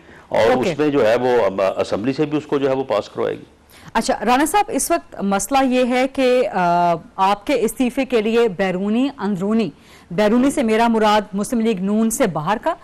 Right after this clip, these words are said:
Speaker 2: जो कि मॉल रोड पे बैठे हुए हैं, उन धरने वालों का भी मुतालबा है कि जी वजीर कानून साहब मुस्ताफी हों,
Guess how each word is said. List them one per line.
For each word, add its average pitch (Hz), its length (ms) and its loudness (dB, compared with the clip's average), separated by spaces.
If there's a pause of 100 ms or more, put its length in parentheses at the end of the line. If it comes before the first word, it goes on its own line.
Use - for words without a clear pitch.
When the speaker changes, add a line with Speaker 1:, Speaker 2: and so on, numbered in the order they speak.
(240)
Speaker 2:
जो 226 80 2
कि 240 120 2
मॉल 196 280 2
रोड 220 180 0
पे 247 80 -2
बैठे 180 280 -4
हुए 214 100 -4
हैं, 220 140 -8 (280)
उन 240 140 4
धरने 226 280 2
वालों 233 240 2
का 262 120 0
भी 262 100 2
मुतालबा 254 440 2
है 254 160 2
कि 254 160 -2
जी 233 140 0
वजीर 202 320 -2
कानून 202 340 -2
साहब 208 200 -2
मुस्ताफी 180 440 -8
हों, 262 140 -6